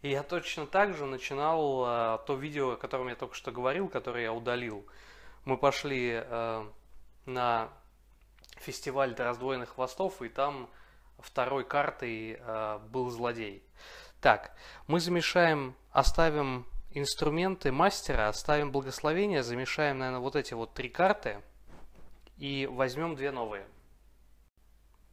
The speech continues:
Ну что ж, посмотрим. Отлично.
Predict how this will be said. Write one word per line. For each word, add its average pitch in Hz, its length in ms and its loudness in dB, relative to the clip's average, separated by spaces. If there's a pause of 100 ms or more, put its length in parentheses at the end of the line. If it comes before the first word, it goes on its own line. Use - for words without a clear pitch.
(1400)
Ну 143 120 -2
что 139 180 -4
ж, - 80 -10
посмотрим. 123 680 -2 (320)
Отлично. 127 560 -2